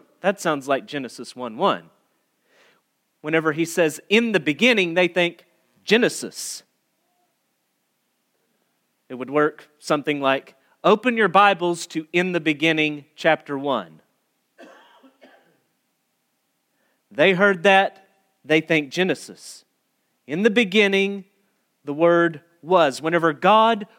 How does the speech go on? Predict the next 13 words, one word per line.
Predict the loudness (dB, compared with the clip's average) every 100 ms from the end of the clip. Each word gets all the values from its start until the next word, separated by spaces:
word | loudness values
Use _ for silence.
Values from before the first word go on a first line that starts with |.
| _
wove | -2 2 4 4 0 -2 -10 _
the | -4 -4
warp | 0 4 4 4 -2 -20 _
of | -10 -10
time | 0 4 4 4 2 -2 -10 -20 _ _ _ _ _ _ _ -14
and | -6
the | -4
woof | 0 4 4 2 -6 -20 _ _
of | -14
space | -10 -6 2 4 2 -2 -8 -12 _
together, | -4 2 4 4 0 -6 -10 _ _ _ _ _ _ _ _ _ _ _ _ _ _ _ _ _ _ _
when | -8 -6
creation | 0 4 4 2 0 -2 -2